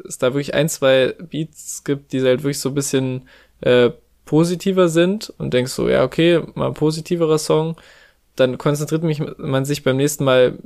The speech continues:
mehr auf die Texte und merkt einfach, okay, das ist eigentlich einer der abgefucktesten und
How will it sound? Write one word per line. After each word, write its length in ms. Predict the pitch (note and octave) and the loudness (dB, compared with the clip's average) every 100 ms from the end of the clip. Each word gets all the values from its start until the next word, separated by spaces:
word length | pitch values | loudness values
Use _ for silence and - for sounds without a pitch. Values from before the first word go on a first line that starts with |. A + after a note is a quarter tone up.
| - | -14
mehr 280 | - C#3 C#3+ | -4 2 2
auf 100 | D3 | 2
die 140 | - | -8
Texte 360 | - D3+ D3 C3+ | -2 0 0 -2
und 60 | B2+ | 0
merkt 200 | B2+ - | 0 0
einfach, 240 | C3+ B2+ | -2 0
okay, 220 | B2+ - | 0 0
das 140 | C3 B2+ | 0 -2
ist 120 | C3+ | -2
eigentlich 520 | C3+ B2+ B2+ - - | -2 0 -4 -8 -4
einer 180 | C3+ C3+ | 0 0
der 160 | - | 0
abgefucktesten 1040 | D#3+ - C3 - B2 - B2+ - C3 C3 - | -2 -4 -10 -8 -10 -6 -10 -6 -8 -8 -6
und 400 | B2+ B2 - | -8 -8 -14